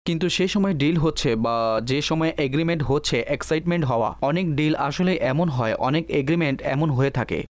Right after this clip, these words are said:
মানুষ তার জন্য খুবই এক্সাইটমেন্ট হয়ে থাকে, কিন্তু সেই সময়ও সেটি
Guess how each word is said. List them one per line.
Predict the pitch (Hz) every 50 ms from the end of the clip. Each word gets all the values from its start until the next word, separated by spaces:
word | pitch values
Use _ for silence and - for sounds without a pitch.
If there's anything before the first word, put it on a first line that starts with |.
| - -
মানুষ | 139 139 151 151 156 165 170 160 - -
তার | 151 135 135
জন্য | 143 160 165 160 151 131
খুবই | - 160 160 151 151 135 120 -
এক্সাইটমেন্ট | 131 131 - - 170 165 - 170 175 170 151
হয়ে | 131 127 131 127
থাকে, | 120 131 107 - - 73 78 - _ - - -
কিন্তু | 185 170 175 160 151 175 156 151
সেই | 143 - 170 170 190 190
সময়ও | - - 214 208 202 202 165 135 127 127
সেটি | 123 - 170 160 143 175 156 143 135